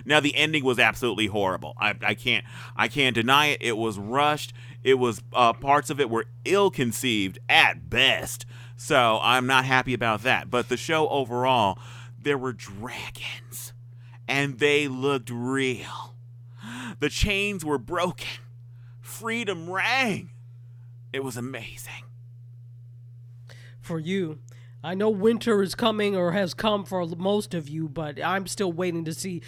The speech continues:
Speaker 2: the ma-, this magical winter garden, 'cause it was absolute stupid stupidity to me.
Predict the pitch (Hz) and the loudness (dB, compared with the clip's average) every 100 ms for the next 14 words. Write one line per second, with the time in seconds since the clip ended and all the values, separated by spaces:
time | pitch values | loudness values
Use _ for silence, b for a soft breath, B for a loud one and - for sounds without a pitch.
0 | B - 160 180 185 175 170 175 156 175 | B -6 -4 -2 -2 0 0 0 0 -4
1 | 170 151 170 170 151 160 147 127 117 B | -4 -4 -4 -4 -4 -4 -4 -8 -14 B
2 | B - 175 170 156 180 - 175 185 - | B -8 -4 -4 -6 -8 -4 -2 -2 -2
3 | 170 156 - - 180 127 170 - - 170 | -6 -6 -6 -6 -6 -6 -10 -12 -10 -8
4 | 170 151 143 127 151 139 127 | -6 -8 -8 -12 -12 -12 -14